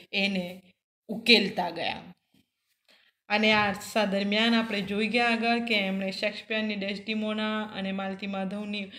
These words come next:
માની માલતીનો પણ એમણે અભ્યાસ કર્યો.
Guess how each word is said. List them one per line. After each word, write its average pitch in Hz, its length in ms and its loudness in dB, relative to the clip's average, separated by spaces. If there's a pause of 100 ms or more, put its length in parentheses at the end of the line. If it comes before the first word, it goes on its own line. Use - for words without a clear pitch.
(300)
માની 196 320 -2
માલતીનો 190 600 -2
પણ 233 200 -2
એમણે 190 240 0
અભ્યાસ 190 600 -2
કર્યો. 175 460 -10